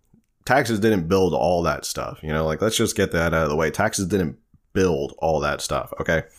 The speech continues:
Um, there's a lot of private investment as well. That's one of the things that, like, government likes to do, but that's old. Getting off track here. Anyway, that's a whole different argument, but you don't wanna argue in their frame. You wanna argue outside their frame and build your own frame.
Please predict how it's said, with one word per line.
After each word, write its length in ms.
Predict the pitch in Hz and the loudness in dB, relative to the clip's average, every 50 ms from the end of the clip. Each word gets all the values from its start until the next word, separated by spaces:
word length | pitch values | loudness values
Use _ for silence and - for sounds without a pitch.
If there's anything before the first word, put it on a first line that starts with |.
| - - - - - - - - - _ - | -20 -20 -20 -20 -20 -20 -20 -20 -20 _ -4
Um, 640 | - 90 87 85 82 82 78 73 71 71 73 - - _ _ _ _ _ _ _ _ _ _ _ _ _ _ _ _ _ _ _ - _ _ - | -2 0 0 2 2 2 2 0 0 -2 -4 -6 -8 _ _ _ _ _ _ _ _ _ _ _ _ _ _ _ _ _ _ _ -20 _ _ 0
there's 180 | 117 120 127 | 2 2 4
a 40 | 127 | 6
lot 200 | 117 113 110 101 | 6 6 6 4
of 80 | 95 - | 2 2
private 340 | - 113 101 98 92 92 87 | 2 4 4 4 4 4 2
investment 500 | 73 87 87 90 85 78 - 82 80 76 | 0 0 2 2 0 0 0 -2 -4 -4
as 100 | - - | -2 0
well. 240 | 92 87 78 76 | 0 2 2 2
That's 200 | 71 85 101 98 | 2 2 0 2
one 160 | 107 107 104 104 | 2 0 2 2
of 60 | 98 | 2
the 80 | 92 | 2
things 260 | - - 95 92 85 - | 2 2 0 0 0 -2
that, 160 | 95 - - | -4 -2 0
like, 160 | 82 80 78 | 0 0 0
government 360 | - 90 87 90 87 85 64 | 0 0 0 0 0 -2 -2
likes 220 | 78 85 80 - - | -2 -4 -4 -6 -8
to 80 | - | -6
do, 380 | 73 95 98 95 92 90 78 - | -2 0 2 2 2 0 -4 -6
but 120 | - 92 78 | -6 -2 0
that's 180 | 92 85 80 | 0 0 0
old. 280 | 80 80 78 76 76 - _ _ _ _ _ _ _ _ _ - | 0 -2 -2 -2 -6 -10 _ _ _ _ _ _ _ _ _ 0
Getting 180 | 98 151 151 143 | 2 4 6 6
off 160 | 131 117 - | 6 4 4
track 220 | - 101 82 - | 2 0 0 -2
here. 180 | - - - - _ _ _ _ _ - - - _ _ - | -4 -8 -12 -14 _ _ _ _ _ -20 -20 -20 _ _ -2
Anyway, 400 | - 113 98 80 65 67 - - - - | 0 2 2 2 2 0 -2 -2 -4 2
that's 200 | - 131 160 - | 4 4 4 6
a 40 | 160 | 4
whole 140 | 143 151 151 | 4 4 6
different 280 | 139 143 123 131 120 | 4 4 4 4 6
argument, 460 | 113 120 131 131 135 139 139 135 - 110 | 6 6 6 4 2 2 2 0 2 0
but 120 | 117 104 | 0 2
you 100 | 95 110 | 2 4
don't 160 | 113 120 123 | 4 4 6
wanna 180 | 127 127 123 113 | 6 6 4 4
argue 360 | - 113 113 113 113 117 113 | 4 4 2 4 4 2 4
in 100 | 110 107 | 4 4
their 160 | 104 95 92 | 4 4 2
frame. 460 | - - 143 147 135 120 113 107 104 | 2 4 4 4 6 4 4 2 2
You 100 | 101 98 | 2 2
wanna 200 | 98 98 98 92 | 4 4 4 4
argue 300 | - 82 95 95 95 92 | 2 2 2 2 2 4
outside 440 | 90 87 82 - - 98 92 90 85 | 4 4 2 2 2 2 2 2 2
their 140 | 78 73 69 | 0 -2 -4
frame 220 | - - 73 71 | -4 -6 -6 -6
and 120 | 73 76 71 | -6 -4 0
build 180 | 82 80 76 | 0 0 0
your 100 | 78 80 | 0 0
own 140 | 80 80 80 | 0 0 -2
frame. 280 | - 80 65 64 - | -2 -4 -6 -6 -8